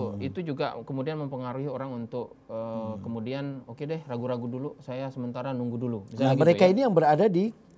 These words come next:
Speaker 1: undecided itu.
Speaker 2: Banyak yang berada di,
Speaker 1: Kebanyakan di
Speaker 2: di,
Speaker 1: situ.
Speaker 2: di undecided itu.
Speaker 1: Hmm.
Speaker 2: Nah, biasanya undecided itu, apa namanya, kecenderungannya tuh ke penantang seperti Anda sebut
Speaker 1: Betul,
Speaker 2: tadi. Tetapi
Speaker 1: heeh.
Speaker 2: masalahnya
Speaker 1: Sebenarnya
Speaker 2: adalah
Speaker 1: logika berpikir saja
Speaker 2: Betul,
Speaker 1: kalau kita ke
Speaker 2: betul.
Speaker 1: situ.
Speaker 2: Mengapa bisa begitu? Mengapa
Speaker 1: Hmm.
Speaker 2: bisa ke penantang?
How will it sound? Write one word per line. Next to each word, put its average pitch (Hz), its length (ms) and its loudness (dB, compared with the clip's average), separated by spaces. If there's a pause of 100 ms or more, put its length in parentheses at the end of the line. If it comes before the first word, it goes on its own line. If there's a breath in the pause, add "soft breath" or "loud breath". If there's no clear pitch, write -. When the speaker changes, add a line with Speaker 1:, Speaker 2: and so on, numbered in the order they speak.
(100)
Speaker 1:
undecided 131 560 2
itu. 127 240 -4
Speaker 2:
Banyak 151 240 0
yang 165 160 -2
berada 139 240 0
di, - 20 2
Speaker 1:
Kebanyakan 147 300 2
di 139 80 0
Speaker 2:
di, 127 80 0
Speaker 1:
situ. 131 200 0 (120)
Speaker 2:
di 123 120 -4 (120)
undecided 120 480 -4
itu. 139 300 -8 (180)
Speaker 1:
Hmm. 110 400 -4
Speaker 2:
Nah, 147 80 -4
biasanya 147 960 -4 (400 soft breath)
undecided 147 560 -4
itu, 190 480 -4 (320)
apa 127 240 -8
namanya, 151 400 -6
kecenderungannya 143 800 -6
tuh - 160 -12
ke - 80 -6
penantang 117 480 -4
seperti 107 240 -8
Anda 113 160 -6
sebut 117 240 -4
Speaker 1:
Betul, 151 400 6
Speaker 2:
tadi. 123 160 0
Tetapi 120 240 0
Speaker 1:
heeh. 208 160 -2
Speaker 2:
masalahnya 151 400 -4
Speaker 1:
Sebenarnya 170 240 4
Speaker 2:
adalah 175 160 8
Speaker 1:
logika 165 320 6
berpikir 151 480 6
saja 165 240 6
Speaker 2:
Betul, 127 80 4
Speaker 1:
kalau 123 160 4
kita 123 160 0
ke 117 80 -4
Speaker 2:
betul. 113 160 2
Speaker 1:
situ. 98 40 -6 (200 loud breath)
Speaker 2:
Mengapa 240 320 0
bisa 190 240 2
begitu? 117 560 -4
Mengapa 160 320 0
Speaker 1:
Hmm. 165 80 -2
Speaker 2:
bisa 156 80 -6
ke 139 80 -4
penantang? 113 720 -6